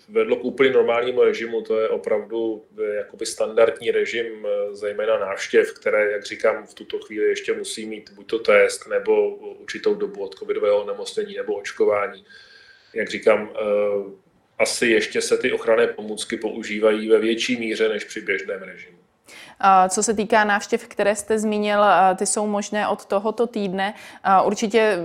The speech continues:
Speaker 2: je taky trochu náročné dohlížet na to, aby, eh, probíhaly tak, jak mají, aby třeba nebyla ta doba zbytečně delší. Kdo se o to stará, jak probíhá tahle kontrola?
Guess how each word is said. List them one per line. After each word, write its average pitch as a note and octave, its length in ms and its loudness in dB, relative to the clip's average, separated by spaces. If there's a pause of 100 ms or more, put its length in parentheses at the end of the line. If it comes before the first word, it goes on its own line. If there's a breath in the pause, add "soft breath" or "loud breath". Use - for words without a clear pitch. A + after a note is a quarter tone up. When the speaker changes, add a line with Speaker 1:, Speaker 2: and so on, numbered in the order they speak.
(180)
Speaker 2:
je G#3+ 160 4
taky G#3 220 -2
trochu G#3+ 280 -2
náročné G#3 720 2
dohlížet F#3+ 640 2
na E3+ 140 -2
to, F3 120 0
aby, E3 440 4
eh, - 20 0 (180)
probíhaly F3+ 640 0
tak, F3 160 -2
jak E3 180 -2
mají, E3+ 320 -2
aby D#3+ 280 0
třeba E3+ 400 -2 (300 loud breath)
nebyla F#3 340 6
ta F#3 140 2
doba F3+ 240 4
zbytečně F#3+ 560 -4
delší. F#3+ 600 0 (200 loud breath)
Kdo G3+ 200 4
se A#3+ 180 0
o G3+ 100 0
to G#3 140 -4
stará, F#3+ 500 6
jak F#3+ 200 4
probíhá F#3+ 680 2
tahle F3+ 320 -2
kontrola? D#3 560 -8